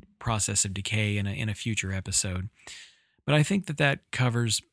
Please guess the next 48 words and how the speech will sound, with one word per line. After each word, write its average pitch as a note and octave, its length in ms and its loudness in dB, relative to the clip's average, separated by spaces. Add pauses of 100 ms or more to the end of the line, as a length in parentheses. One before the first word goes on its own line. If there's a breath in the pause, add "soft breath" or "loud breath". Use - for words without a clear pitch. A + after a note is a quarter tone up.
(300)
mostly, B2 920 2
uh, A#2 200 -2
what C3+ 140 -4
we B2 80 0
wanna A2+ 160 -2
talk A2 260 -2
about A2 220 0
on G#2 160 0
dismemberments. A2+ 840 0 (600 loud breath)
The C3 100 4
idea C3 380 4
being A#2+ 400 0
that G#2+ 240 -2 (480)
it's, - 580 -2
it C3 100 2
is C3 280 4
very A#2+ 280 2
unusual. A2+ 560 0
It A#2 100 -2
is A2 140 0
kinda A2+ 220 -2
creepy A2+ 400 -4
to A2 100 -2
open A2+ 240 -6
a G#2 60 -2
body G#2 280 -2
bag G#2 340 -4
and G#2 100 0
then G2+ 120 0
you've G2+ 180 -2
just - 200 -2
got A2+ 180 -2
human G#2+ 360 0
body G2 280 0
parts. F2+ 540 -4 (680 soft breath)
And A#2+ 180 2
then A2+ 160 4
two, B2+ 340 6
trying A#2+ 300 4
to A2+ 60 0
put G#2+ 180 -2
the - 60 -8
puzzle A2+ 360 2
back A2 200 2
together G#2+ 460 -2
if - 220 -2
you A2 80 0
can. F2+ 640 -2